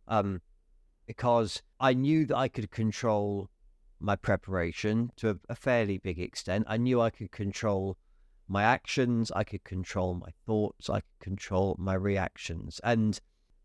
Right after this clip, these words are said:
preparing for a challenge like this,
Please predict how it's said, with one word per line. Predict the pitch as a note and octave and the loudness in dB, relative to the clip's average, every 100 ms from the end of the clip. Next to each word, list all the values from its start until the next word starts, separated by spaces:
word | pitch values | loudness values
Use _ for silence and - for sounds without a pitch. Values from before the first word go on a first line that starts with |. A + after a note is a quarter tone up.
| - | -14
preparing | - C#3+ D3+ D#3+ D3+ | -6 0 2 4 2
for | C3 B2+ | 0 -2
a | |
challenge | A#2 - A2+ G#2+ G2+ - | -2 -2 0 0 0 -2
like | G2 F2+ - | -2 -2 -4
this, | F#2+ - - - | -6 -6 -10 -10